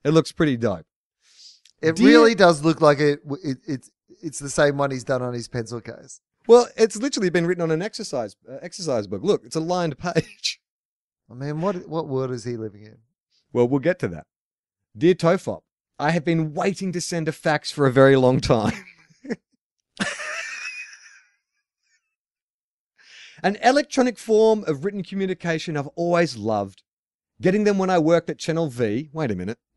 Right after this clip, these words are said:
Speaker 1: <laughs> Maybe this, this Osher person's legit. When I was working, I used to love getting them when I worked at Channel V.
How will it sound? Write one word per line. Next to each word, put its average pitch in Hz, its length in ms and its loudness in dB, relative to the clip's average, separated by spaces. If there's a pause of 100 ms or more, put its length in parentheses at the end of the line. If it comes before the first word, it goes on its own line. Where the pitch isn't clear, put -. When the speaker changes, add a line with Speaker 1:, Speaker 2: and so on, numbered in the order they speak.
(240)
Speaker 1:
<laughs> - 440 -20
Maybe 202 260 -2
this, 147 240 -8 (520)
this 190 120 -2
Osher 160 240 2
person's 156 380 4
legit. 160 420 2 (760)
When 170 120 -4
I 190 100 0
was 170 100 -2
working, 220 400 -2
I 185 180 -2
used 190 180 -8
to 196 80 -12
love 208 160 -2
getting 196 160 -2
them 185 140 -8
when 170 100 -6
I 170 80 -4
worked 160 160 -4
at 156 80 -14
Channel 147 220 -8
V. 113 280 -6